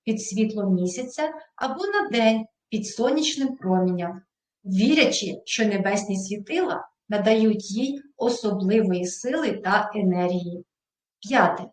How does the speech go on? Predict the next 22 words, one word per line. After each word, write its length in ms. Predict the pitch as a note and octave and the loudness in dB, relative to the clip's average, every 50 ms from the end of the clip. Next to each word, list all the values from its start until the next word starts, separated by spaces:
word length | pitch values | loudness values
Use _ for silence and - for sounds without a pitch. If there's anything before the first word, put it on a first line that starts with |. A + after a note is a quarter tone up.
| _ _ _ _ _ _ _ | _ _ _ _ _ _ _
Це 420 | - - A3 G3+ F#3 - - - - | -6 0 2 2 2 2 0 0 -2
обкурювання 1000 | A3 G3+ - - - - - G#3+ A#3+ D#4 E4+ F4 E4 E4 D#4+ D4 D4 D4 D4 C#4+ | -2 -2 -2 -4 -8 -10 -4 -2 0 2 2 2 2 0 0 -2 -2 -6 -8 -8
травами. 680 | - F#3 F#3+ F#3 F3+ F3+ F3+ F3 E3+ F3 E3+ F3+ F#3 F#3 F#3 _ _ _ _ _ _ _ _ _ _ _ _ _ - | -6 -2 0 2 2 2 0 0 -2 -2 -4 -6 -8 -12 -14 _ _ _ _ _ _ _ _ _ _ _ _ _ -12
Слов'яни 760 | - - - A#3+ B3 A#3+ - F#3+ F#3+ F3+ F3 F#3 A3 C4+ C#4 | -10 -4 2 4 4 4 4 4 2 2 4 4 2 2 2
використовували 920 | G#3 G#3 G3+ - G#3+ G#3+ - - - G#3+ G#3+ G#3+ G#3 G3+ G3+ F#3+ F#3+ F#3+ - - - - | 2 0 0 -2 -4 -6 -4 -2 0 2 2 2 2 2 0 -2 -2 -4 -8 -12 -8 -4
різні 560 | A3 G#3+ A#3 A3+ G3+ F#3 G3 F3+ E3+ - - | 0 0 2 2 2 2 0 0 -2 -2 -4
трави 460 | - F3 F#3 A#3 D4+ D4+ B3+ F#3 - - _ _ _ - | -2 0 2 4 4 2 2 -2 -6 -10 _ _ _ -4
для 300 | F3+ G#3 G#3 F#3+ F#3 F#3 | 0 2 4 4 4 2
обкурювання 640 | - - - G3+ A#3 C4 C4+ A3 G#3+ G3+ G3+ G3 | 0 -4 -4 -4 -2 0 0 0 0 0 -2 -2
будинку 680 | F#3+ F#3+ G3 F#3 - G3+ F#3 F3 F3 - - - F#3+ - _ _ _ _ | -2 -2 -2 -2 0 2 2 2 0 -2 -8 -14 -20 -20 _ _ _ _
з 160 | G#3 F#3 G3+ | -8 0 4
метою 500 | A3 A3 G#3+ G#3+ - G#3+ G#3 G3+ G3 F#3+ | 4 4 4 4 2 2 2 4 4 4
його 440 | F#3 F#3 F3+ F3+ F#3+ F3 - - - | 2 2 2 2 2 2 2 0 -2
очищення 760 | G#3 F#3 F#3+ - G#3+ A3 G#3+ - - - D4 D4 D#4 D#4 D#4 D#4 | -6 -6 -4 -2 0 2 2 2 0 -2 -4 -4 -2 -2 -2 -2
та 200 | D#4 - F#3+ F#3 | -2 -2 -2 -2
захисту 600 | F3+ F#3 - C#4 C#4 - D#4 D4+ - - B3 G3+ | 0 0 0 0 -2 -4 -6 -10 -8 -6 -6 -4
від 280 | F3 E3+ G3+ B3 C4+ | -4 -2 -4 -4 -2
нечистих 640 | C4+ B3+ G#3+ F#3+ - - F#3+ G#3+ G#3 - G#3 G3+ - | -2 -2 -2 -2 -2 -4 -4 -4 -6 -6 -10 -10 -10
сил. 320 | - - - E3+ E3+ E3+ - F#3+ _ _ _ _ _ _ _ - | -10 -12 -10 -8 -8 -8 -10 -12 _ _ _ _ _ _ _ -4
А 120 | - - | -4 -2
саме, 540 | - - - G#3+ F#3+ E3+ E3+ F#3 F#3 - - - _ _ _ _ | -2 -2 -2 -2 -2 -2 -2 -2 -6 -8 -10 -16 _ _ _ _
полин 520 | - E4+ F#4 C#4 G#3 G3 G3 G3+ G#3 - | 0 0 0 2 0 -2 -2 -4 -6 -8